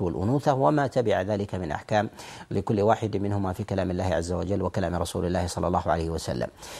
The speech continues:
فإذا ذكر الجنس فالمراد بذلك هو النوع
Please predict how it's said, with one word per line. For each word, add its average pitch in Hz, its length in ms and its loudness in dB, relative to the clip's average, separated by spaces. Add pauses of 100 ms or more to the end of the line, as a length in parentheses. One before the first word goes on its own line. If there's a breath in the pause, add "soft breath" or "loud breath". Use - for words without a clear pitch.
(160 loud breath)
فإذا 117 300 4
ذكر 123 480 6
الجنس 113 460 -2
فالمراد 117 420 4
بذلك 104 520 0
هو 113 600 4
النوع 98 480 4